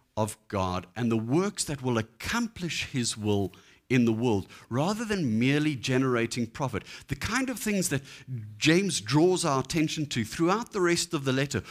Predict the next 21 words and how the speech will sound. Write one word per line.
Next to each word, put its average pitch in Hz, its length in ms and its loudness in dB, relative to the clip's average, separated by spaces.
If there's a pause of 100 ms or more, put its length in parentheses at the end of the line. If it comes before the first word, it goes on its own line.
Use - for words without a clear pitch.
(120)
which 165 280 0
we 190 100 -2
can 185 260 -6
plan 196 500 0
to 151 160 0
incorporate 143 640 0
in 131 80 -2
our 120 120 2
business 175 520 -2
dealings, 135 420 -2 (220)
are 120 100 -2
things 208 300 0
that 143 160 -2
Christopher - 440 -4
Church - 360 -4
highlights. 104 480 -2 (220)
He's 139 140 -4
got 135 220 -2
these 127 200 2
three 117 240 -4
points. 87 380 -8